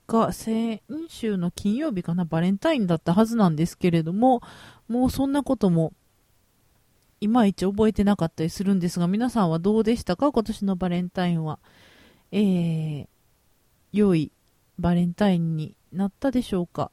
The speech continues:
どうでしょうか？私はですね、えー、可愛らしいお嬢様と、えー、あと手作りスイーツを毎年なぜか作ってくれる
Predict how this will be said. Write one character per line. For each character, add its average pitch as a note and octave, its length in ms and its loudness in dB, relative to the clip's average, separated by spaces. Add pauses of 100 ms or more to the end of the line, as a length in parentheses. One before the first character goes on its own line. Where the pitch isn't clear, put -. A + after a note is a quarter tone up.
ど G3+ 140 -2
う A3 80 0
で F#3+ 100 0
し - 100 -10
ょ E3+ 100 -4
う D#3+ 40 -10
か？ - 240 -6
私 G3+ 640 -2
は F#3+ 180 2
で F3 140 -2
す E3+ 340 -6
ね、 G#3 260 -2 (540)
え A#3 60 -6
ー、 G#3 680 0 (800)
可 G3 160 2
愛 F#3+ 140 6
ら G3+ 140 6
し G3+ 300 2
い - 20 2
お F3+ 180 2
嬢 F#3+ 220 4
様 E3 280 0
と、 D3+ 300 -2 (580)
え G#3 60 -8
ー、 D3+ 640 -6 (720)
あ E3+ 80 0
と E3+ 240 2
手 G3 160 0
作 G3+ 240 -2
り G#3 240 2 (1160)
ス - 280 -2
イ A3 160 6
ー F3 60 -4
ツ - 240 -4
を D#3+ 220 0 (260)
毎 F#3 240 4
年 D#3+ 420 -2 (480)
な F3+ 160 0
ぜ F#3 140 2
か F#3 160 0
作 - 160 -4
っ D#3+ 40 -4
て - 140 -2
く E3+ 120 2
れ E3+ 100 6
る E3 260 4